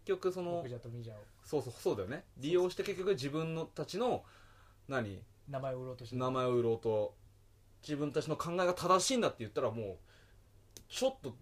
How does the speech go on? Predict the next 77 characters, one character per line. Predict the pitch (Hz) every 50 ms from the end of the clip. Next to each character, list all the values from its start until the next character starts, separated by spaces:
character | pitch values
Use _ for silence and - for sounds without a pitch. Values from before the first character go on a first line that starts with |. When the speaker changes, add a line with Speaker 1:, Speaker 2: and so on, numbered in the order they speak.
| - -
Speaker 1:
な | 131 160 214
ん | 247 254
な | 254 240
ら | 185
ミ | 139 131 143
ラ | 156 165
ン | 170 175
ダ | 180 196
社 | 190 - 185 -
と | 120 110
同 | 117 131 151 151
じ | 151 196
ぐ | - -
ら | 139 117
い |
悪 | 113 - - 131
質 | 117 - - - 123
な | 120 120 110 95 90 - - - - - -
エ | 127 131
ゴ | 123 147 147 143
イ | 147
ス | 120 117
ト | 113
だ | 101 80
か |
ら | 85 90
ね、 |
Speaker 2:
ま | 87
あ、 | 85
そ | 92
う |
だ | 131 160 185
ね。 | 185 -
Speaker 1:
完 | - - 120 113 113
全 | 104 113 107 104 104
な。 | 110 110 107 - - - - - -
Speaker 2:
う | 127
ん。 | 123 117 113 110 - - - - - - - - -
Speaker 1:
そ | - -
う | 113
そ | 117 113
う、 |
だ | - 190
か | 214 - 226 185
ら | 135 120
最 | - - 220 226 226
後 | 190 123 107
な | 117 170
ん | 208 226 202
で | 147
あ | 123 113
い | 113 -
つ | - 117
ら | 107
が | 101 104
な | 110
ん | 107 95
か | 98 -
そ | 104
の、 | 101 98 98 95 - - - - - - - - - - - -
本 | 131 120 117
当 | 127 120
に、 | 113 113 110 - - - - - - - - - - - - - - - - - - - - - - - - - - - - -
ド | 143 151
ロ | 165 170
ン | 156
ジ | 139
ョ | 127
様 | - 131 117 113
が、 | 107 107 104 101 - - - - - - -
「ぼ | - 143 160
や | 165 165
っ | - - -
き、 | 196 170 143 131 113 101 - - - - - - - - - -
行 | - 147
く | - 226
よ！」 | 233 240 - 214